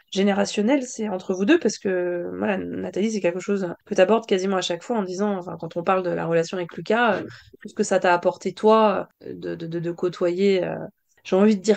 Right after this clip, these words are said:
geek, mais je suis pas sûre que ça soit le mot qui te caractérise le mieux, Lucas, mais en tout cas, le, voilà, l'expert des nouvelles technologies, j'ai envie de dire, euh, plutôt, euh, sous cet angle-là.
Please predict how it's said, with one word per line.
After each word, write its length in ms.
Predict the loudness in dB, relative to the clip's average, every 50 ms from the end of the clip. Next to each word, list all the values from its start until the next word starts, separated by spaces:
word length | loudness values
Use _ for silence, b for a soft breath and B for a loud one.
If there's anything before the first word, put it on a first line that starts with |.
| 2 0
geek, 300 | 0 0 0 0 0 -2
mais 80 | -2
je 80 | -2 -2
suis 80 | 0
pas 100 | 0 0
sûre 140 | 2 2 0
que 80 | 0 0
ça 100 | 0 0
soit 160 | 0 -2 -2
le 180 | -2 -2 -2 -2
mot 140 | -2 -2
qui 160 | -2 -4 -10 -14
te 60 | _
caractérise 680 | 0 4 4 4 4 4 2 0 2 2 2 0 2
le 160 | 2 2 2
mieux, 180 | 4 4 2 2
Lucas, 360 | 2 0 0 0 2 2 2
mais 100 | 2 0
en 120 | 0 -2
tout 120 | -2 -4 -4
cas, 300 | -2 0 2 2 2 2
le, 180 | 0 -2 -2
voilà, 240 | -2 -2 -4 -4 -2
l'expert 400 | -2 -4 -4 -2 -2 0 0 0
des 140 | 0 -2 -2
nouvelles 260 | -2 -2 -2 -4 -4
technologies, 680 | -4 -8 -10 -6 -4 -2 0 0 -2 -2 -4 -6 -6
j'ai 100 | -6 -6
envie 240 | -6 -6 -6 -8 -8
de 60 | -8
dire, 220 | -4 -2 -2 0 -2
euh, 120 | -2 -4
plutôt, 400 | -6 -6 -8 -4 0 2 2 2
euh, 40 | 0
sous 160 | -2 -6 -8
cet 220 | -6 -6 -4 -2 -2
angle-là. 340 | -2 0 2 2 2 2